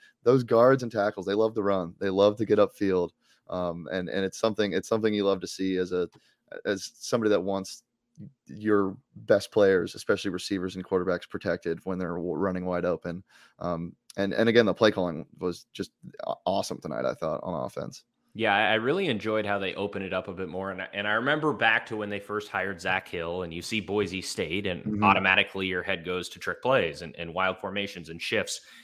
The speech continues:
Speaker 2: And I think at times early on in the season, they probably weren't gonna show all their, their hands against, you know, S U U and U N L V.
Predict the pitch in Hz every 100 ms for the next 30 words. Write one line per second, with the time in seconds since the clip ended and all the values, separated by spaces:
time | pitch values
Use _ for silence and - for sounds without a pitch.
0 | - - 110 113 175 143 - - 123 123
1 | 123 120 - - _ _ _ _ _ 123
2 | 139 139 123 127 123 117 - 120 117 120
3 | 120 110 110 113 117 110 113 107 101 -
4 | 110 107 101 98 104 101 - 95 98 98
5 | 101 98 98 92 - - _ _ 90 87
6 | 90 - 104 87 87 92 90 90 90 92
7 | 87 87 85 87 82 80